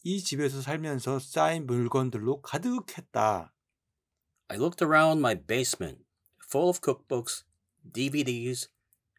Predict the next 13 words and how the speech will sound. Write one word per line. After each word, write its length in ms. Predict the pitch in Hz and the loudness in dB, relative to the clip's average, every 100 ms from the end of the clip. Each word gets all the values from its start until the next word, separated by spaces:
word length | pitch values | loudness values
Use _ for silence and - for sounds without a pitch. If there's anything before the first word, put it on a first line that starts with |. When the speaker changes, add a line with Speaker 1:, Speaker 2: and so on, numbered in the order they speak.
| - | -8
Speaker 2:
Christmas 400 | 127 - 165 - | -6 -2 -2 0
decorations, 920 | 127 123 117 110 101 - 98 95 - _ _ _ _ _ _ _ | -2 -2 -2 -2 -4 -8 -8 -10 -12 _ _ _ _ _ _ _
children's 480 | - 170 180 190 - | -2 0 4 2 2
toys, 600 | - 143 107 82 90 - _ _ _ _ | -2 -2 -2 -4 -8 -12 _ _ _ _
and 100 | 104 - | -12 -4
other 220 | 139 151 | 0 0
items 540 | - 127 143 90 87 - _ _ _ - | 2 0 0 -2 -8 -14 _ _ _ -10
that 120 | 107 | -6
my 140 | 104 | -4
husband 480 | 90 156 151 139 90 | -2 -4 -2 -4 -2
Doug 460 | 135 131 92 80 _ _ _ | 2 2 2 -4 _ _ _
and 160 | 78 90 | -14 -6
I 380 | 101 101 90 | -2 -2 -2